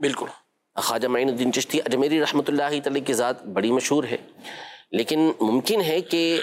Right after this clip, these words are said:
Speaker 2: آ، عرب کے بہت سارے علاقوں میں داتا صاحب رحمۃ اللہ تعالیٰ علیہ کی شہرت اس طرح کی نہیں ہو، اور ہے بھی ایسا۔ وہاں پر بعض دیگر اولیاء کی، آ، شہرت ہے، جیسے مثال کے طور پر، آ، مصر آپ چلے جائیں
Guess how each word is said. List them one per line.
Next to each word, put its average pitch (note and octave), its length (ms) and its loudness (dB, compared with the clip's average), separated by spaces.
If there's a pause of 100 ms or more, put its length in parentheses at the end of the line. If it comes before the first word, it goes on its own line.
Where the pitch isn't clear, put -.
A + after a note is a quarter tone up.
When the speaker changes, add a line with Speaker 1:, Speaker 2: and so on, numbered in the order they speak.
Speaker 2:
آ، A2 40 2 (600)
عرب A#2 280 -2
کے C#3 80 0
بہت B2+ 220 -2
سارے D#3 220 2
علاقوں B2 440 0
میں A2 180 2 (720)
داتا C3 180 -2
صاحب C#3+ 240 -2
رحمۃ C#3 260 0
اللہ C#3+ 360 0
تعالیٰ C#3 200 0
علیہ C3+ 200 2
کی C#3+ 120 0
شہرت B2+ 340 0
اس D#3+ 100 -2
طرح D3 160 0
کی C#3+ 160 -2
نہیں D#3 220 2
ہو، D3 60 -2 (280)
اور G#2 140 0
ہے G#2 140 2
بھی D#3 120 4
ایسا۔ D3 260 0 (720)
وہاں A#2+ 300 0
پر C#3+ 240 -2 (340)
بعض G2+ 340 -2
دیگر C3 320 2
اولیاء B2+ 440 2
کی، B2+ 280 0 (140)
آ، G2 100 0
شہرت A#2+ 440 0
ہے، G2 100 2 (140)
جیسے F2+ 240 -4
مثال A#2 320 0
کے A#2+ 100 -2
طور A2+ 160 0
پر، A2+ 320 0 (460)
آ، F#2+ 180 0
مصر F#2+ 420 0
آپ B2+ 200 -2
چلے D3+ 200 0
جائیں C3+ 220 -2